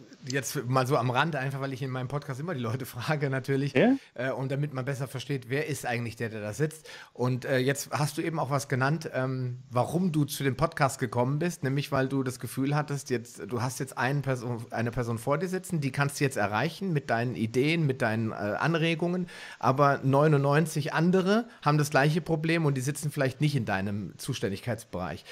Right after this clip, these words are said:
Speaker 1: Und jetzt willst du die erreichen und sagst, „Okay, ich mach das aus Leidenschaft, was ich den ganzen Tag gegen Rechnung mache, mache ich da einfach kostenlos, um die Leute zu informieren.“ So, und jetzt wird's spannend, weil ich hatte eben ein Interview geführt,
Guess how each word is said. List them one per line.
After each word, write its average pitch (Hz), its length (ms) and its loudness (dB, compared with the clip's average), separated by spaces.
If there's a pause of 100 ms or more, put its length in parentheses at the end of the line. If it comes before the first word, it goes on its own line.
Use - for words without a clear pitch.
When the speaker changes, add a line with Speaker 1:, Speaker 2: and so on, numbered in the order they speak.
(240)
Speaker 1:
Und 107 160 0
jetzt 127 180 2
willst 139 200 -4
du 147 40 0
die 135 180 -2
erreichen 120 560 0
und 101 180 -8
sagst, - 280 -2
„Okay, 123 200 -2
ich 135 200 -4
mach 131 120 -2
das 117 160 -6
aus 110 140 -4
Leidenschaft, 147 640 0
was 131 100 -4
ich 117 60 -6
den 127 80 -4
ganzen 117 260 -4
Tag 127 300 -8
gegen 123 240 0
Rechnung 131 440 -2
mache, 160 320 -4 (340)
mache 139 220 0
ich - 140 -6
da 127 140 4
einfach 131 280 -2
kostenlos, 143 480 -2
um 135 80 -2
die 123 60 -4
Leute 117 200 0
zu - 140 -6
informieren.“ 98 480 -4 (260)
So, - 120 -6
und 110 40 0
jetzt 135 180 2
wird's 170 180 0
spannend, 127 340 2
weil 107 100 0
ich 110 80 -6
hatte 147 140 0
eben 180 200 0
ein 156 40 0
Interview 131 460 0
geführt, 135 440 -2